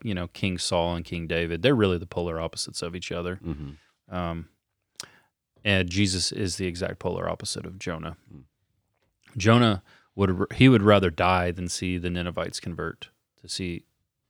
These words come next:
Speaker 1: to see people come to repentance and faith. It, but Jesus, <clears throat> who is also prophet from Galilee,
Speaker 2: Mm.
Speaker 1: Jesus would die.
Speaker 2: Right.
Speaker 1: It was his will to willingly die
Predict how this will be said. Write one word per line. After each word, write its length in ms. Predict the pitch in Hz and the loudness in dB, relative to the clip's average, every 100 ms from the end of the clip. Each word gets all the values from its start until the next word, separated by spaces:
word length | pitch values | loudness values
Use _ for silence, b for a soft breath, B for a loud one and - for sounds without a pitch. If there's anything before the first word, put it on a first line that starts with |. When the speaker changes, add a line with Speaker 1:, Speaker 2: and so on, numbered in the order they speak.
| _ | _
Speaker 1:
to 80 | 101 | -8
see 180 | - 92 | -6 -6
people 320 | - - 92 | -8 -8 -6
come 180 | - 85 | -6 -8
to 100 | 82 | -8
repentance 520 | 82 - 82 87 - | -8 -8 -10 -10 -10
and 140 | 87 | -10
faith. 300 | 85 85 87 - B B B B | -8 -8 -10 -16 B B B B
It, 200 | 92 92 | -6 -4
but 160 | 104 98 | -4 -4
Jesus, 680 | 92 113 117 101 - - - _ _ _ _ | 2 4 4 2 0 -2 -4 _ _ _ _
<clears throat> 420 | _ _ _ - | _ _ _ -2
who 120 | 117 | 4
is 140 | 110 110 | 4 4
also 420 | 123 - 80 92 - _ | 0 0 -4 -6 -12 _
prophet 320 | 80 78 - | -4 -4 -8
from 140 | 87 | -8
Galilee, 460 | 82 78 85 87 110 - | -4 -4 -4 -6 -8 -4
Speaker 2:
Mm. 360 | 80 71 73 92 _ _ | -4 -2 -6 -14 _ _
Speaker 1:
Jesus 580 | 117 104 117 104 95 - - _ | -2 2 2 2 0 -4 -10 _
would 540 | 98 104 101 92 82 - _ _ _ _ _ _ _ _ _ | -6 2 4 4 -2 -12 _ _ _ _ _ _ _ _ _
die. 340 | 92 78 76 - _ _ _ | -2 0 -2 -10 _ _ _
Speaker 2:
Right. 240 | 78 73 73 _ _ _ | -6 -4 -6 _ _ _
Speaker 1:
It 100 | - | 0
was 180 | 104 95 | 2 2
his 200 | 104 85 | 0 -2
will 280 | 90 101 87 | 2 2 2
to 140 | - 104 | 0 0
willingly 580 | 95 120 107 87 87 | 4 4 2 0 -4
die 380 | 82 82 82 87 | -2 -2 -2 -6